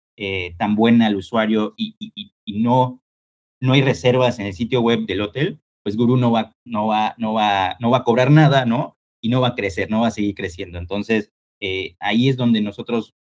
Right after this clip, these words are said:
damos mucho valor a que el, el, el, el, la tecnología, ¿no? Y, y, y todo el tema del e-commerce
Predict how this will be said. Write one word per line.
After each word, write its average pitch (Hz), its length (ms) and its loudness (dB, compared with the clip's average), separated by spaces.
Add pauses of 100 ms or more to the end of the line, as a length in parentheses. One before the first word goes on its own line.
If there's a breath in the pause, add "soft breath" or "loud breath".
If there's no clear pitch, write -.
(260)
damos 120 300 2
mucho 123 380 2
valor 110 480 -2
a 98 180 -6
que 98 300 -6 (120)
el, 98 200 -12
el, 90 260 -14
el, 92 400 -14 (100)
el, - 220 -20 (400)
la 104 140 -4
tecnología, 110 640 0
¿no? 117 280 -4
Y, 104 60 -2
y, 90 300 -10
y 98 320 -14
todo 127 200 -2
el 123 120 -2
tema 127 260 0
del 101 140 0
e-commerce 135 500 0